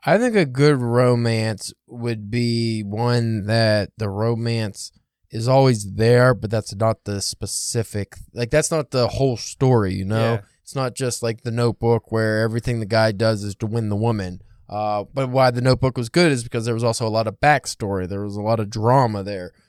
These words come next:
Speaker 1: Like your heist story, for instance, like, that could be fun. You have a heist story, and then it just happens that, you know, they're a couple, and then you get the whole Bonnie and Clyde situation where maybe there's a shootout at the end or something.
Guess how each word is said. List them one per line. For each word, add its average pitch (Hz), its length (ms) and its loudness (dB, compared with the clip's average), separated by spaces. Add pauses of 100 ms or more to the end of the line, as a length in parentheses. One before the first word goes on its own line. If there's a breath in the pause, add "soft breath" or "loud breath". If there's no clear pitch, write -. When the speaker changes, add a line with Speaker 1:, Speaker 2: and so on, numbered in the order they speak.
(180)
Speaker 1:
Like 135 200 -8
your 143 120 0
heist 185 200 0
story, 113 320 -4
for 107 160 -8
instance, 101 360 -10
like, 101 120 -12
that 104 180 -6
could 202 140 -12
be 185 80 -4
fun. 110 340 -8 (380)
You 127 120 0
have 113 120 2
a 113 80 2
heist 139 220 4
story, 131 760 0
and 123 140 -4
then 123 100 0
it 120 60 -4
just 120 260 -2
happens 120 440 0
that, 117 220 -6
you 117 160 -8
know, 104 420 -6
they're 104 180 -6
a 95 60 -8
couple, 135 880 0
and 107 140 -6
then 110 120 -6
you 107 60 -10
get 104 160 -8
the 104 60 -12
whole 127 140 -6
Bonnie 131 340 -6
and 147 120 -6
Clyde 202 260 0
situation 92 580 -6
where 98 120 -10
maybe 104 180 -8
there's 127 180 -6
a 147 40 -4
shootout 127 400 -6
at - 100 -16
the 95 100 -16
end 95 100 -18
or 107 80 -18
something. - 340 -20